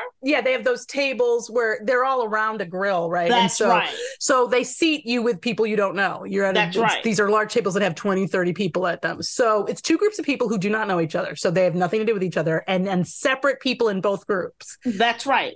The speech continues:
Speaker 2: So members of both groups went to the hospital where at least seven people test po-, <laughs> positive for meth. A to-go to-, a to-go container of food from the restaurant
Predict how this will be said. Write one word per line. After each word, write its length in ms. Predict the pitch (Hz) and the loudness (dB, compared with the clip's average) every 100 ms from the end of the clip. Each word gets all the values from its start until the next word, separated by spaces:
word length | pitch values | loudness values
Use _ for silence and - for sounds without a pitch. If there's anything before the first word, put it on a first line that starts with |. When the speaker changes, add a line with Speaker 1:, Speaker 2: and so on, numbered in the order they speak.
| - - | -12 -12
Speaker 2:
So 200 | - 294 254 | 0 2 2
members 340 | 330 480 494 | 2 0 0
of 180 | 302 214 | 0 0
both 320 | 269 330 339 | 0 0 -2
groups 320 | 285 254 240 | -2 -2 -2
went 220 | 220 285 | 0 0
to 60 | 294 | 0
the 100 | 254 | 0
hospital 640 | 269 247 254 - 220 196 190 | 2 0 0 -4 -2 0 0
where 180 | 208 | 0
at 120 | 202 202 | 0 -2
least 400 | 269 240 - - | -2 -2 -2 0
seven 400 | 330 370 349 330 | 0 0 -4 -2
people 640 | 330 294 - 123 78 - _ - - - | -2 -2 -4 -8 -8 -12 _ -20 -18 -4
test 320 | 269 247 - | 0 0 -2
po-, 320 | 339 262 262 247 | 2 2 2 0
<laughs> 40 | |
positive 600 | - - 339 320 220 208 | 0 2 2 0 -2 -2
for 220 | - 190 | -6 -4
meth. 400 | 214 226 180 123 - - - - | -2 -2 -2 -4 -12 -14 -8 -4
A 80 | - | -2
to-go 500 | 233 226 - 277 330 - | 0 0 2 0 0 -2
to-, 300 | 320 277 254 | -2 -2 0
a 160 | 240 226 | 0 2
to-go 580 | - 415 311 262 254 - | 0 0 2 2 0 -4
container 580 | - 277 233 151 151 - - - - | -2 0 0 -4 -8 -12 -16 -8 -2
of 220 | 214 - | -2 -2
food 320 | 311 311 285 | -2 0 0
from 160 | 285 220 | -2 -2
the 100 | 214 | 0
restaurant 540 | 240 302 - 220 190 | 0 0 -2 -2 -2